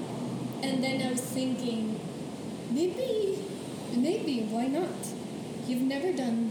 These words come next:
anything with somebody." And, and to give them a little bit about, like, my background with this person, I've been in love with him for, like, my whole life, basically. When I was thirteen, like,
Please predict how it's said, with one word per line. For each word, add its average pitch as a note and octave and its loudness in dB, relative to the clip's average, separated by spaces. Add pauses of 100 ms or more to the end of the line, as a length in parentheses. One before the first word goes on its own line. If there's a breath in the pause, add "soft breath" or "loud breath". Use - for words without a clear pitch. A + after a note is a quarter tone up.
(160)
anything A#3+ 2
with G#3+ -2
somebody." A#3 0 (1000)
And, B3+ 4 (1200)
and C4+ 0
to C#4 0
give A#3 0
them C4+ 2
a B3+ 2
little A#3 2
bit A#3 2 (460)
about, A#3+ 2
like, A#3+ 2
my A#3+ 4
background A#3+ 2
with A3 4
this B3 4
person, C4+ 4
I've B3 4
been C#4+ 6
in C4+ 6
love B3 4
with A#3 2
him A#3+ 6 (240)
for, B3 2
like, A3 2 (380)
my A#3 4
whole B3 4
life, G#3+ 2
basically. A#3 2 (280)
When B3 4
I A#3+ 4
was B3 4
thirteen, A#3 4 (480)
like, B3 2